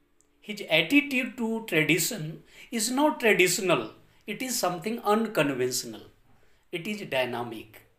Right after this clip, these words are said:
Eliot departs from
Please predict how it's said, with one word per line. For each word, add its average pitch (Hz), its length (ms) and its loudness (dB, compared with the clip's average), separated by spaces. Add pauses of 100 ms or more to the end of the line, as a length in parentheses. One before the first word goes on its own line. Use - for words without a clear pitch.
(1600)
Eliot 214 600 0 (360)
departs 170 600 6
from 120 600 -4